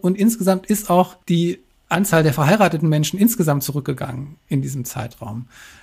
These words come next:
Also das heißt, anders gesprochen, wenn man es jetzt wieder auf die politische Ökonomie bezieht, der Anteil der Bevölkerung, der vom Splitting-Vorteil profitiert, ist immer kleiner geworden seit den neunzehnhundertsechziger Jahren.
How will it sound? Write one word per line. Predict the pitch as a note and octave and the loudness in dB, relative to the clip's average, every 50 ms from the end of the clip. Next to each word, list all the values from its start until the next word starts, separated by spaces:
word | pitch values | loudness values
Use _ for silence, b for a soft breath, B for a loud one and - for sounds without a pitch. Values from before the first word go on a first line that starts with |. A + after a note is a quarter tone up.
| B B _ _ _ | B B _ _ _
Also | - - C#3+ C#3+ | -6 -4 -4 -2
das | C#3+ C3+ C3 - | -2 -2 0 2
heißt, | D#3 D#3 E3+ E3 - - _ _ _ - | 4 4 4 2 -2 -10 _ _ _ -2
anders | - E3+ F#3 F#3+ E3+ - | 0 4 4 4 4 2
gesprochen, | - E3 - - - - A#3 A3+ - E3+ D#3 | -2 -6 -6 -2 2 2 2 4 4 2 2
wenn | D#3 D#3 | 4 2
man | D#3+ | 2
es | D#3 D#3 | 0 0
jetzt | E3 D3+ - | -2 -2 -2
wieder | E3 E3+ E3+ | -2 -2 -2
auf | D#3+ - | -2 -4
die | E3 | -4
politische | D#3+ - E3 D#3+ F#3+ F#3 F3+ E3 F#3 | -4 -2 0 0 0 0 0 -2 -2
Ökonomie | F3+ - - D#3 D#3 D#3 D#3+ G3+ A#3+ | -2 0 0 2 2 4 4 4 4
bezieht, | G#3 F3+ - - - E3+ E3 D#3+ - F#3 _ _ _ _ _ _ _ _ _ _ _ _ _ - - | 2 2 -2 -2 -4 -6 -6 -6 -10 -18 _ _ _ _ _ _ _ _ _ _ _ _ _ -4 -2
der | E3+ D#3+ - E3 | -2 0 2 4
Anteil | G#3 C#4 C4+ G#3+ G3+ F#3 | 4 4 6 6 4 4
der | E3+ E3 | 4 2
Bevölkerung, | D#3+ D#3+ D3+ - F3 G3+ B3 A3+ A3 F#3+ E3 D#3 D#3 C#3+ | 0 0 0 2 2 2 2 2 0 0 0 0 0 2
der | D#3 D#3 | 0 0
vom | D#3 - D#3+ D#3 C#3+ | 0 0 -2 -2 -4
Splitting-Vorteil | - - - A#3 A#3 C4 A3 - - D#3 D3 - - C3 C3+ | -4 0 0 2 4 4 2 2 2 0 0 0 -2 -6 -6
profitiert, | - - D3 - D3 C3 - - C#3+ C3 - | -6 -8 -8 -8 -8 -10 -8 -6 -8 -6 -6
ist | C#3+ - - | -4 0 2
immer | A3+ B3+ A#3 | 2 2 2
kleiner | B3 - F#3 F3+ G3+ G3+ F3 D3+ | 2 0 0 2 2 2 2 0
geworden | D3+ C3 C#3 C3 C3+ C3+ C#3 | -2 -4 -4 -6 -6 -6 -4
seit | B2+ B2 B2 C3+ | -6 -6 -6 -4
den | C3 | -6
neunzehnhundertsechziger | B2+ B2+ B2+ - - C3 B2+ - B2+ - - - D3+ C#3+ A#2+ | -4 -4 -6 -6 -8 -10 -8 -8 -10 -10 -10 -12 -8 -8 -6
Jahren. | B2 C3 C3 B2+ B2 A#2+ A#2 B2+ | -6 -6 -8 -10 -12 -12 -14 -14